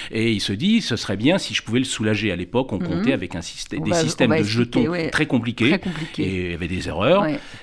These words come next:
Speaker 1: et il se dit, je dois pouvoir, euh, aider mon père. Il aimait
Speaker 2: Ouais.
Speaker 1: beaucoup son père, et donc, il, à dix-neuf ans, il se dit, je vais créer cette machine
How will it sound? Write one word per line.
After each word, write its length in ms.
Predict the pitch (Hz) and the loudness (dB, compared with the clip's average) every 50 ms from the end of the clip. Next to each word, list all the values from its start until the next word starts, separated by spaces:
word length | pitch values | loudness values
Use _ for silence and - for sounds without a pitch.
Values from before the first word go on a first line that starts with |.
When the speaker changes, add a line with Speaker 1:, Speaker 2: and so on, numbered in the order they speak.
| - - | -14 -6
Speaker 1:
et 260 | - 113 113 110 113 | -2 0 2 2 2
il 80 | 113 104 | 2 2
se 100 | - 104 | 0 0
dit, 160 | 117 170 208 | 0 0 0
je 120 | 160 123 | 2 2
dois 240 | 113 110 120 160 160 | 2 2 2 2 0
pouvoir, 480 | - 120 107 110 135 160 202 214 196 139 | 0 -2 0 2 2 2 2 2 0 0
euh, 180 | 110 107 107 - | 0 0 0 0
aider 200 | - 110 110 143 | 0 4 6 6
mon 160 | 160 139 117 | 6 6 4
père. 300 | - - 87 87 82 - - - | 0 -2 -4 -4 -4 -6 -8 -12
Il 80 | - 78 | -12 -6
aimait 120 | 78 - | -2 -2
Speaker 2:
Ouais. 60 | - - | -2 -2
Speaker 1:
beaucoup 220 | 104 90 - 107 | -2 -4 -6 -6
son 160 | - - - | -6 -6 -6
père, 320 | - - 131 175 208 196 - | -4 0 0 2 2 0 0
et 80 | 101 | 0
donc, 360 | 104 170 214 226 - - - - - - - - - - - - - - | 0 2 0 0 -2 -6 -18 -18 -16 -18 -18 -16 -18 -20 -20 -18 -14 -10
il, 140 | 101 92 - - - - | -10 -8 -6 -8 -6 -6
à 120 | 71 80 | -6 -6
dix-neuf 440 | 95 117 151 151 - 127 117 104 110 | -2 -2 -2 0 2 4 4 4 4
ans, 220 | 147 202 240 262 - | 2 2 0 -2 -6
il 80 | 117 104 | -10 -10
se 120 | - - | -8 -6
dit, 180 | 95 98 147 185 | -6 -4 -4 -4
je 120 | 165 117 | -2 -2
vais 280 | 95 104 143 - - - - - - - - - - - - | -2 0 -2 -4 -6 -10 -16 -20 -20 -20 -20 -20 -20 -18 -12
créer 240 | - - - 120 147 | -6 -2 0 0 2
cette 240 | 147 - 104 - - | 0 0 -2 -2 0
machine 500 | 110 104 - - - 156 185 226 220 - | 0 2 2 2 2 2 2 0 0 -2